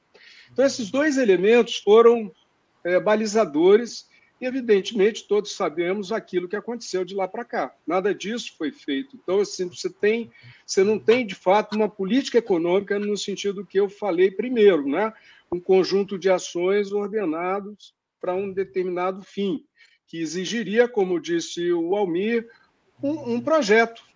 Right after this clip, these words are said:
projeto de governo. Não, não tô nem,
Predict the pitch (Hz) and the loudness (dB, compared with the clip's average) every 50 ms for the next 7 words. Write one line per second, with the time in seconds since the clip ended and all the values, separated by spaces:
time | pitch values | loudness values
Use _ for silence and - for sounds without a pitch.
0 | _ _ _ _ _ 220 220 185 139 160 202 226 220 226 - 185 151 - 202 208 | _ _ _ _ _ -2 -2 -2 2 2 2 2 2 0 -6 -12 -8 -8 -10 -4
1 | - 233 160 143 175 208 220 185 160 160 156 160 180 185 185 170 180 185 180 208 | -4 -4 -2 2 8 8 8 8 8 2 0 0 0 0 -2 0 -2 -2 0 0
2 | 208 214 233 247 254 226 | 0 0 0 -2 -2 -4